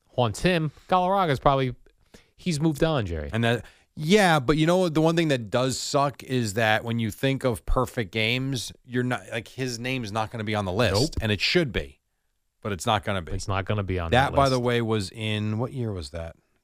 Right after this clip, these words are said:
Speaker 2: Two thousand ten or so? Does that sound about right?
Speaker 1: That sounds like a long time ago, and I feel like that's not that long ago that it happened.
Speaker 2: It was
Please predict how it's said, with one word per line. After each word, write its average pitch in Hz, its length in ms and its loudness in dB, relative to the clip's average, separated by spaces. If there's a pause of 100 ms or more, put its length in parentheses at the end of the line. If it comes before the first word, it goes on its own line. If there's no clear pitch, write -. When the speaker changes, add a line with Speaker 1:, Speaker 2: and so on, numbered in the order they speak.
Speaker 2:
Two 135 140 -4
thousand 120 480 -2
ten 117 200 -4
or 151 100 0
so? 151 240 -2
Does 131 80 0
that 123 140 0
sound 147 180 0
about 147 180 -2
right? 156 300 -2 (160)
Speaker 1:
That 185 180 2
sounds 170 200 6
like 143 200 0 (840)
a 143 60 -2
long 139 380 0
time 120 260 4
ago, 92 180 0
and 95 80 2
I 104 60 0
feel 131 120 0
like 113 180 -2
that's - 440 -2
not 113 220 0
that 107 160 2
long 101 240 0
ago 87 240 -2
that 85 180 -4
it 82 40 -4
happened. 82 500 -6
Speaker 2:
It 110 160 -4
was 113 880 0